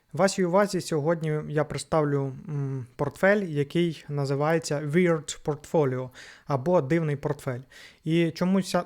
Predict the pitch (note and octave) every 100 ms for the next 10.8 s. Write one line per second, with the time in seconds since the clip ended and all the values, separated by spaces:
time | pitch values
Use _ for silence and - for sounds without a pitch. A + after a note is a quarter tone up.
0 | - F3 F3 D#3+ D#3+ E3 D#3+ D#3+ D#3+ F#3+
1 | G#3+ - D#3 E3+ - C#3+ - E3 D#3 D3
2 | D3 - D#3+ D3 D#3 D3+ D3 C#3 C#3 D3+
3 | C#3+ D3 C#3+ G#3 F3 C#3 D3+ E3+ E3+ D#3+
4 | - D#3 D3+ C3 C#3+ C#3+ C#3+ B2+ C#3 C3+
5 | C3+ B2+ - B2+ A#2+ - - _ - -
6 | - - - F3 G#3 F#3+ F3 E3+ E3+ D#3+
7 | D#3+ D#3 G#3 G3+ D3+ D3 F3 E3 - E3+
8 | D3+ C#3+ E3 - C#3 D#3+ D3 D3+ C#3+ C#3+
9 | D3+ D3 C#3 C3+ D3 - D3 C3 - C#3+
10 | - D3+ C#3 C3 B2 F3 G#3 G3+